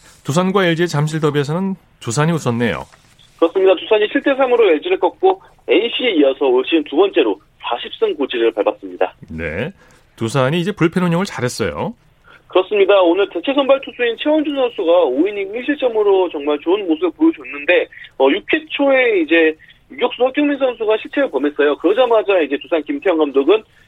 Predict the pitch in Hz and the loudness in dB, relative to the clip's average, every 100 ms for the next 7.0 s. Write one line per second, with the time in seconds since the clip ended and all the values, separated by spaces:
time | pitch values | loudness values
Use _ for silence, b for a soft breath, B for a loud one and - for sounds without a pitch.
0 | b - 311 302 285 254 214 165 180 147 | b -2 0 2 2 2 2 2 0 0
1 | 190 208 220 196 185 170 160 175 185 240 | 2 2 0 0 2 2 2 -2 -2 0
2 | 208 165 175 160 156 226 196 196 165 120 | 0 0 0 -2 -2 -2 -2 -4 -2 0
3 | 135 170 214 196 160 175 180 - 80 - | 0 0 -2 0 4 4 2 -6 -10 -2
4 | 127 226 214 160 214 247 240 240 233 214 | 0 2 2 2 2 0 -4 -2 -2 -6
5 | 208 220 185 185 190 - 196 202 208 156 | -2 -2 2 2 0 -2 -10 -2 0 0
6 | 180 196 196 190 220 240 262 - 190 | -4 -2 -2 -2 -2 -2 -2 -2 -2